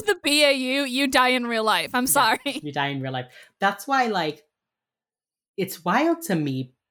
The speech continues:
Speaker 2: Like, imagine being as close as you are with, like,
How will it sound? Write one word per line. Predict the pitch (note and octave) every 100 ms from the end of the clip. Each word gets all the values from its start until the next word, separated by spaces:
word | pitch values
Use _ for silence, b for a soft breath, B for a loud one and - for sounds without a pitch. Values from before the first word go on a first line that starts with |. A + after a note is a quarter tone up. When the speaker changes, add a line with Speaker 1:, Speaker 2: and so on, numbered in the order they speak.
| -
Speaker 2:
Like, | A3+
imagine | A#3+ G#3+ G#3+ A#3 A#3+ C4
being | A#3 F#3 F3 F3+ -
as | E3 -
close | - D#3+ D3 D#3
as | C3+
you | C#3+ C3+
are | C3 B2+
with, | B2 B2
like, | B2+ A#2 A#2